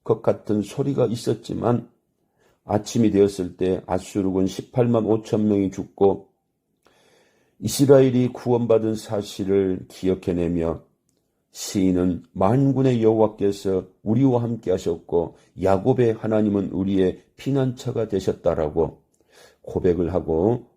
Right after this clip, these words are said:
있습니다. 그렇습니다. 사랑하는 성도 여러분,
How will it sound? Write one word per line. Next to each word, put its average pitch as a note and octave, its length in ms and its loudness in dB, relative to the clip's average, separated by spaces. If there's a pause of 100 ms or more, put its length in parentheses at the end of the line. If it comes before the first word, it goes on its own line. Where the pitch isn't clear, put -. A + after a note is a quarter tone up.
(140)
있습니다. D#2+ 720 -8 (640)
그렇습니다. B2+ 640 -2
사랑하는 A2+ 580 -4
성도 G2 340 -2
여러분, F2 400 -2